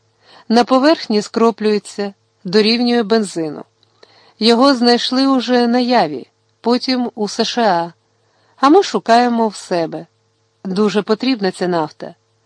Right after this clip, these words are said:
А ота скисла дівчина — моя наречена. Мабуть, знудив її Марко своєю настирливою і досить несерйозною любов'ю.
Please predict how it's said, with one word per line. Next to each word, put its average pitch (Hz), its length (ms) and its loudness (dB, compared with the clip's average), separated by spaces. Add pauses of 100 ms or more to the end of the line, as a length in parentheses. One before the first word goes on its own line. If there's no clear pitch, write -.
(400)
А 240 200 8
ота 277 360 4
скисла 269 540 0
дівчина — 160 640 -4 (200)
моя 269 300 4
наречена. 170 680 -4 (680)
Мабуть, 214 500 0
знудив 214 380 0
її 180 280 -2
Марко 185 440 -2
своєю 190 480 -2
настирливою 185 800 -2
і 180 40 -4
досить 185 520 -6
несерйозною 185 760 -4
любов'ю. 180 560 -4